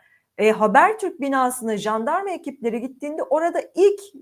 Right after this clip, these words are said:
ve tek bulunan bir televizyon kanalı vardı. T Y T Türk. T Y T Türk'ün şaibeli ilişkilerini biliyorsunuz herhalde. Böyle sahiplik durumunda bir şaibe durum var. Mesela nereden almışlar haberi? İkincisi,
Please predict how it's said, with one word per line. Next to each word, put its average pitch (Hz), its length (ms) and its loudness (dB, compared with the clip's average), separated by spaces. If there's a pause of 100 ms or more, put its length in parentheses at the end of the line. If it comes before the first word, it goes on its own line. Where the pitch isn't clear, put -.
(140)
ve 277 160 -4
tek 392 300 -8
bulunan 285 400 -4
bir 277 160 -8
televizyon 269 520 -6
kanalı 214 360 -6
vardı. 180 480 -6 (360)
T 240 160 -4
Y 254 280 0
T 262 260 -8
Türk. - 300 -20 (1000)
T 277 100 4
Y 285 220 6
T 294 220 -4
Türk'ün 254 300 -6
şaibeli 247 580 0
ilişkilerini 220 560 -4
biliyorsunuz 208 540 -4
herhalde. 175 500 -6 (100)
Böyle 190 320 -6
sahiplik 190 680 -6
durumunda 180 380 -8
bir 175 100 -10
şaibe 175 500 -8 (240)
durum 175 200 -12
var. 359 140 -6 (380)
Mesela 254 220 2
nereden 392 400 6
almışlar 180 500 0
haberi? - 360 -14
İkincisi, 349 560 -4